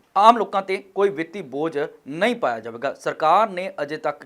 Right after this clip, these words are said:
ਕਿਸੇ ਵੀ ਕੰਪਨੀ ਨੂੰ ਸਮਾਂ ਵਧਾਉਣ ਦੀ ਮਨਜ਼ੂਰੀ ਨਹੀਂ ਦਿੱਤੀ ਹੈ। ਇਸ ਰੂਟ ਤੋਂ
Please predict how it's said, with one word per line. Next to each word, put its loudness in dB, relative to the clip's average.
ਕਿਸੇ -6
ਵੀ -10
ਕੰਪਨੀ -8
ਨੂੰ -8
ਸਮਾਂ -4
ਵਧਾਉਣ -6
ਦੀ -12
ਮਨਜ਼ੂਰੀ -10
ਨਹੀਂ -10
ਦਿੱਤੀ -6
ਹੈ। 2
ਇਸ -12
ਰੂਟ -6
ਤੋਂ -6